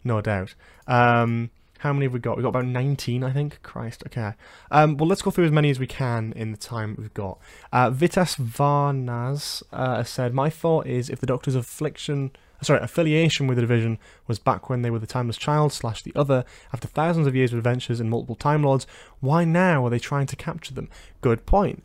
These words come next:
I actually don't know. The same could be said about, you know, Tecteun interfering, um, all that sort of thing. But then the Flux happened at a certain time, didn't it? Um, there's an interesting line which I think people aren't really thinking about, where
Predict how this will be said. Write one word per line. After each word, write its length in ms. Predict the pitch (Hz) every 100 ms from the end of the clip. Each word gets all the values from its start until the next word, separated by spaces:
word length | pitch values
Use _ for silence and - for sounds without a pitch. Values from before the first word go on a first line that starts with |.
| -
I 160 | - 165
actually 280 | 254 254 220
don't 180 | 226 233
know. 260 | 269 185 -
The 40 |
same 220 | - 156
could 120 | 160 156
be 60 |
said 200 | 160 156
about, 340 | 143 135 127 -
you 80 | -
know, 180 | 131 117 - - -
Tecteun 400 | - - 151 143
interfering, 880 | 131 123 - 147 143 143 143 139 139 -
um, 460 | 120 117 117 117 - _ _ _ _ - _ _ - -
all 160 | 120
that 120 | 117 110
sort 120 | -
of 60 |
thing. 120 | 123 120 - -
But 80 | 160
then 140 | 170
the 60 | 160
Flux 340 | - 175 -
happened 300 | 151 - 135
at 120 | 131
a 40 | -
certain 380 | - 123 117
time, 320 | 110 123 107 104
didn't 240 | 104 101
it? 120 | 92 - - - - -
Um, 360 | 123 123 120 -
there's 160 | 139
an 80 | 131
interesting 480 | 160 180 180 - 156
line 240 | 135 127
which 160 | 123 120
I 20 |
think 160 | 117 151
people 200 | 151 139
aren't 160 | 135
really 160 | 120 120
thinking 320 | - 135 123
about, 180 | 117 117
where 340 | 117 113 110